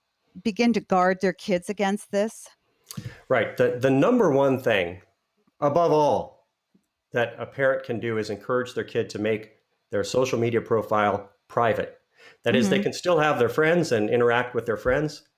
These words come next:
Speaker 2: but if they keep it private, they eliminate, uh, you know, a billion, uh, uh, onlookers, right?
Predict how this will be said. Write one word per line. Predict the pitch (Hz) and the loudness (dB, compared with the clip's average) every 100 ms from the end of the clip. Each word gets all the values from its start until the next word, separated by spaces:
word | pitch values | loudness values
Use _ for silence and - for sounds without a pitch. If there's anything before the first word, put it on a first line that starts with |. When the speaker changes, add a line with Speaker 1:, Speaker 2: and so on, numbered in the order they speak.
| _ - - _ | _ -20 -20 _
Speaker 2:
but | - 127 | -2 0
if | |
they | 127 | 0
keep | 123 170 | 0 0
it | 147 - | -2 -2
private, | 135 139 147 175 - _ _ - | 0 2 2 -2 -6 _ _ 0
they | 131 | 2
eliminate, | 123 135 156 147 127 - - _ _ _ _ _ - | 4 4 4 2 2 -2 -16 _ _ _ _ _ -2
uh, | 113 | 0
you | 117 | 0
know, | 107 95 - _ | -2 -4 -8 _
a | 123 117 - | -4 -4 0
billion, | 147 156 127 113 107 104 _ _ _ - | 2 2 2 0 -2 -8 _ _ _ -4
uh, | 120 | -4
uh, | 127 110 | -2 -4
onlookers, | 135 139 123 101 101 92 - | 0 0 0 -2 -4 -4 0
right? | 107 104 | 0 0